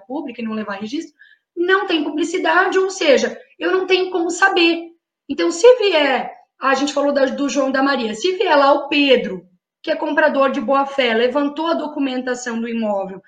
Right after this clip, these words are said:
e resolveu adquirir esse imóvel, né, foi lá, transmitiu a escritura pública, a Maria um dia vai olhar e vai dizer, "Meu Deus, e agora? Que já não é mais do João lá, já é do Pedro, ele inclusive já tá tomando posse do imóvel, se é um terreno, que às vezes a pessoa não toma posse logo, né?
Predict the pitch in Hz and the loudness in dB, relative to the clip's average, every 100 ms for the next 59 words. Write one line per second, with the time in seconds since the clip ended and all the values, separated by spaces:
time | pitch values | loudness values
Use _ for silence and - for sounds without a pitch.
0 | _ _ 240 247 254 254 254 254 339 294 | _ _ -6 -2 0 2 0 0 0 0
1 | 233 - 233 214 202 190 208 202 277 311 | -2 -8 -10 -8 -8 -10 -10 -2 2 2
2 | 214 196 180 _ _ _ - 233 269 226 | 0 -8 -14 _ _ _ -10 -8 -8 -4
3 | 208 277 262 247 233 226 - 254 - 214 | 0 0 0 -2 -2 -4 -6 -6 -6 -8
4 | - 202 196 320 254 233 190 - - - | -8 -8 -6 -6 -6 -8 -10 -14 -20 -8
5 | - 330 349 349 381 339 359 359 349 370 | -2 0 2 2 2 2 2 4 4 4
6 | 339 330 349 349 349 - 320 254 - - | 6 6 4 0 -6 -2 0 0 -2 -14
7 | _ _ _ 254 359 453 269 220 214 - | _ _ _ -4 -2 0 2 2 0 -8
8 | 320 302 311 330 262 220 220 285 311 320 | -2 0 4 4 4 2 -2 -2 0 4
9 | 320 349 285 330 277 311 330 311 320 - | 4 2 2 0 0 0 2 2 2 -2
10 | - _ - 277 302 311 339 - 262 285 | -16 _ -4 2 4 4 0 -4 -4 -4
11 | 330 269 262 262 277 240 262 294 294 302 | -2 -2 -2 -4 -4 -6 -2 -2 -2 -4
12 | 302 294 294 - 254 269 233 285 226 254 | -2 -2 -4 0 0 -2 -4 -4 0 0
13 | 233 240 254 269 277 220 285 254 233 220 | 0 -4 -8 -8 -6 -4 -4 -4 -6 -8
14 | 226 247 247 254 254 254 254 254 247 247 | -8 -8 -10 -8 -8 -6 -6 -4 -2 -2
15 | - 233 233 277 226 220 240 | -4 -2 0 0 -2 -4 -2